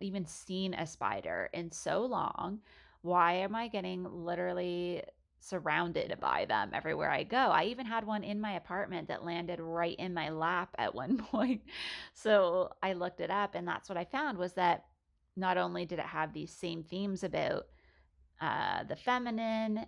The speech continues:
and some of the sacral things I was looking at, it also connected back to the rebirth that I was talking about in a few episodes, because they're fine if their,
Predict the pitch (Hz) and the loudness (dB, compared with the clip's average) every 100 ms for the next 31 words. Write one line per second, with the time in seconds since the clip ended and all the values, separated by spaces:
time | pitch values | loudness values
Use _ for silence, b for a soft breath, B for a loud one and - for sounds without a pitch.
0 | - 190 170 151 - 202 98 - - - | -6 -4 -2 -2 -4 -6 -8 -10 -12 -16
1 | - _ _ - 185 160 - 196 214 220 | -20 _ _ -6 -4 -4 -4 -4 -2 0
2 | 214 208 208 208 214 196 196 196 190 185 | 0 0 -2 0 0 0 -2 -2 -4 -2
3 | 180 - B B - 214 - 233 285 269 | -4 -6 B B -2 2 2 2 0 2
4 | 262 254 208 214 202 175 160 175 - 190 | 0 -2 -4 -2 -4 0 -2 -2 -6 -4
5 | 170 156 - - - - - 233 - 262 | -2 -4 -4 -8 -6 -2 -2 -4 -4 -2
6 | 262 254 254 269 262 269 247 254 247 233 | 0 -2 -2 -2 -2 -4 -6 -4 0 2
7 | 233 233 - - _ 226 214 220 226 226 | 2 0 -2 -8 _ -2 0 0 0 2
8 | 214 214 214 - 214 208 208 - - b | 2 2 -2 -2 0 0 -2 -6 -20 b
9 | b b - 196 202 185 175 170 185 175 | b b -2 0 2 4 4 2 0 0
10 | 175 160 175 220 208 208 165 170 | 0 -2 0 0 -2 -2 0 0